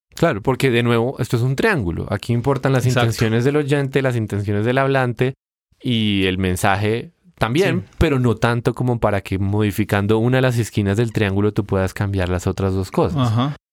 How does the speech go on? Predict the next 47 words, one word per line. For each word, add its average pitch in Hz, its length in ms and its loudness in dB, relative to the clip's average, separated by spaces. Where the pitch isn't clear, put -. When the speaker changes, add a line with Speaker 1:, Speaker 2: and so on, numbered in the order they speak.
Speaker 2:
Y 151 80 2
mira 135 260 2
que, 147 160 0
por 131 160 0
ejemplo, 120 240 0
esa 143 160 0
caso, 143 320 0
esa 131 380 0
expresión 113 360 -2
de 117 80 2
no 120 140 2
dar 123 140 -2
pie 123 160 0
con 117 240 0
bola, 110 480 0
uno 113 420 0
cuando 110 260 0
se 104 100 0
pone 117 220 0
a 127 60 -6
pensar 110 400 2
en 117 80 0
su 131 140 0
significado 104 540 -2
literal, 113 480 0
se - 160 -2
imagina 113 500 2
que - 100 2
es 120 80 0
algo 120 220 0
así 120 260 -2
como... 110 640 -2
Lo 127 100 2
que 139 80 2
yo 135 100 2
siempre 165 260 0
me 156 80 2
imaginaba 110 500 2
antes 117 180 -2
de 131 120 0
saber 104 240 -2
de 113 80 0
dónde 123 160 0
viene 127 160 0
la 120 80 -2
expresión 101 540 -4
era 120 300 -2